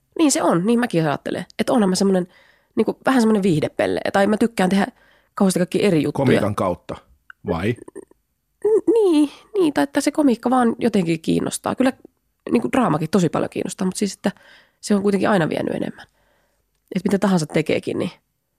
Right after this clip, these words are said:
Speaker 1: on se sitten radio tai telkkari tai teatteri, niin sit kyllä se komiikka vetää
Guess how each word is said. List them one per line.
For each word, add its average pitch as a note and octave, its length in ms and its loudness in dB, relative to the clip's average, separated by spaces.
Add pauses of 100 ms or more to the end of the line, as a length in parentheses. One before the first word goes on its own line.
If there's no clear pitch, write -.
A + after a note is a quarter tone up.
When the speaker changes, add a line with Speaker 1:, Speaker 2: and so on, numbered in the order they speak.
(220)
Speaker 1:
on F#3 120 2
se D#3 40 -2
sitten D#3 240 -2
radio D3 380 0
tai - 240 -4 (300)
telkkari - 340 -6
tai - 160 -6
teatteri, - 500 -6
niin F3+ 60 -8
sit - 100 -12 (120)
kyllä F3+ 160 -6
se - 80 -10 (460)
komiikka - 360 -6
vetää - 240 -12